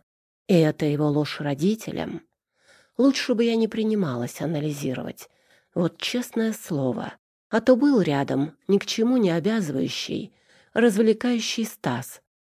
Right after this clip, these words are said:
Эдакий личный, бесплатный аниматор. А теперь он резко превращается в волнующего и совсем не аниматора.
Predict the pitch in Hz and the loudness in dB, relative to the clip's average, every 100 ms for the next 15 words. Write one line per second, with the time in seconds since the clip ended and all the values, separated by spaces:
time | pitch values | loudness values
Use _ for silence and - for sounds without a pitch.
0 | _ - 247 220 214 185 185 254 277 - | _ 2 4 4 4 4 6 2 0 -2
1 | 233 220 - - 170 156 - 220 240 220 | 0 0 -4 -6 -4 -4 -4 -4 -2 0
2 | 214 202 180 139 120 - - - _ _ | 2 4 2 2 -4 -8 -12 -14 _ _
3 | _ _ 226 262 302 294 220 170 185 214 | _ _ -2 0 4 4 4 4 2 0
4 | - 208 214 214 220 - - 214 202 - | -6 -4 -2 -2 -2 -6 -6 -6 -8 -12
5 | - 208 - _ _ - 165 160 160 156 | -10 -10 -12 _ _ -2 2 4 4 4
6 | 190 202 - - - - - _ _ - | 4 2 0 -6 -6 -8 -10 _ _ -4
7 | 180 - 143 - 170 160 170 170 175 180 | -4 -2 -8 -2 2 6 6 6 6 4
8 | 196 208 - - 233 | 2 0 -6 -8 -10